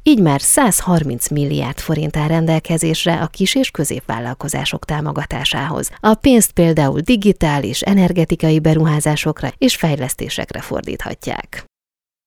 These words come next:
Népszerűek a nav árverései. A meghirdetett aukciók több mint harmadában elkelnek a korábban általuk lefoglalt áruk és vagyontárgyak. Főleg a jó műszaki állapotú autókat keresik sokan,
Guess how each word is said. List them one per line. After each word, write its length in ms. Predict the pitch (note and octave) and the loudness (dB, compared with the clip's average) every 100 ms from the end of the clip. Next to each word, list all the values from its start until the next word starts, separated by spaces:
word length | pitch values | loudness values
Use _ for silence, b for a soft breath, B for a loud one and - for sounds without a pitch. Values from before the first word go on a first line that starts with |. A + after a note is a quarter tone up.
| _ _ _ | _ _ _
Népszerűek 760 | - D4+ F3+ - D#3 D3+ D#3 - | 4 4 4 2 2 4 2 2
a 60 | D3+ | 0
nav 280 | D3+ C#3 - | 2 0 -4
árverései. 1000 | - C#3+ D3 C#3+ C#3+ D3 D3+ D#3+ D#3 D#3 | -6 -4 -2 -2 0 -2 0 0 2 0
A 180 | - F3 | 0 2
meghirdetett 720 | E3 F3 - D#3+ D#3+ D#3 D3 | 4 2 2 0 0 -2 -2
aukciók 640 | - F3 D#3+ - F3 E3 - | 2 2 2 0 2 2 2
több 140 | F3+ | 2
mint 140 | E3 | 2
harmadában 720 | D#3 D#3 D3 D#3 F3+ G#3 G#3 A#3 | 2 0 2 2 2 2 2 0
elkelnek 640 | - C3 B2+ D3+ C3 D3 D#3 | 0 -2 -4 -6 -4 -4 -4
a 120 | D3 | -2
korábban 440 | - E3 B2+ B2+ | 2 2 0 -4
általuk 500 | - C#3 A#2+ B2+ C#3 | -6 -8 -8 -6 -4
lefoglalt 580 | D#3 D3 - D#3 B2+ C3+ | -4 -4 -2 -2 -2 -2
áruk 340 | F#3+ G3 E3 - | 0 0 0 -4
és 140 | - | -8
vagyontárgyak. 840 | - A#2+ G2+ - - A#2+ A2 - - | -6 -4 -6 -6 -6 -6 -6 -6 -8
Főleg 400 | - D#4+ A3+ D#3+ | 0 2 4 2
a 40 | |
jó 260 | E3 F#3+ F#3 | 4 4 4
műszaki 560 | F3 F3 E3 D3 - | 4 4 2 -2 -4
állapotú 560 | - C#3+ D3+ - E3 - | -6 -4 -4 -4 -4 -4
autókat 640 | - C#3+ A2 - A2+ - D3 | -2 -2 -2 -6 -8 -6 -8
keresik 480 | - C#3+ D#3 E3 - | -4 -2 -2 -2 -2
sokan, 380 | - F3+ F#3+ | 0 2 0